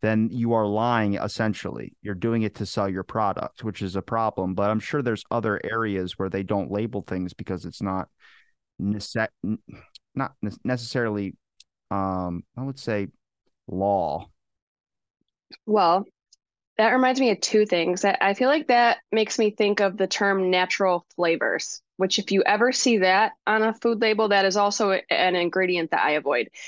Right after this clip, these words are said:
Speaker 2: And I feel like a lot of people associate, "Oh, it says natural. It's like a natural flavoring," right? Natural flavoring is a blanket term for over three thousand different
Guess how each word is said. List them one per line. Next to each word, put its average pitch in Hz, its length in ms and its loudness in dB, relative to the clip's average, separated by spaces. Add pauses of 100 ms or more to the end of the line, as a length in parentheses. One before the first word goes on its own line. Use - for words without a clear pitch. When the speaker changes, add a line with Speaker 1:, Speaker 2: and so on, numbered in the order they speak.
(320)
Speaker 2:
And 196 100 4
I 190 80 2
feel 285 140 2
like 311 160 4
a 269 40 4
lot 262 220 6
of 311 80 0
people 214 640 2 (440)
associate, 208 640 2
"Oh, 247 220 4
it 208 100 0
says 196 240 -2
natural. 202 560 -2 (200)
It's 196 140 -2
like 202 260 0
a 190 80 2
natural 190 400 0
flavoring," 196 360 0
right? 196 200 2 (480)
Natural 294 340 2 (120)
flavoring 226 500 4
is 196 100 0
a 196 60 0
blanket 214 560 0 (140)
term 175 520 2 (140)
for 180 440 2 (960)
over 202 460 4 (140)
three 240 220 2
thousand 226 500 2
different 202 400 0